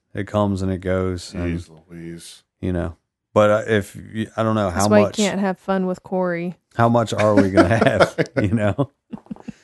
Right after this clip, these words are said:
Speaker 2: God.
Speaker 1: I'm just gonna try to bum you out the whole time.
Speaker 2: <laughs> That'd be kind of fun.
Speaker 1: <laughs> I'm gonna have a blast. I don't know about you. <laughs> Fuck. Okay.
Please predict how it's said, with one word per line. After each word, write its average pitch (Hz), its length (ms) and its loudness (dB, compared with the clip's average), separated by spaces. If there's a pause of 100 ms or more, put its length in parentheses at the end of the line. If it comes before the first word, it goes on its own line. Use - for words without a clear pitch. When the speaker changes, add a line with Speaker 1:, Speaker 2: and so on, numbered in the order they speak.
Speaker 2:
God. - 180 2
Speaker 1:
I'm 104 40 -16
just 104 120 0
gonna 113 160 2
try 113 180 2
to 98 80 0
bum 98 280 2
you 98 120 2
out 95 220 2
the 82 80 -2
whole 92 180 -2
time. 95 420 0 (120)
Speaker 2:
<laughs> - 200 -14 (1400)
That'd 123 120 -12
be 151 80 -10
kind 92 180 -4
of 82 80 -12
fun. 90 260 -18 (260)
Speaker 1:
<laughs> - 880 2 (920)
I'm 139 140 8
gonna 185 120 6
have 131 180 8
a 104 60 4
blast. 123 560 6
I 131 80 6
don't 147 140 6
know 131 160 8
about 123 220 6
you. 127 520 4 (440)
<laughs> - 440 -20
Fuck. - 640 -2 (1400)
Okay. 76 280 -10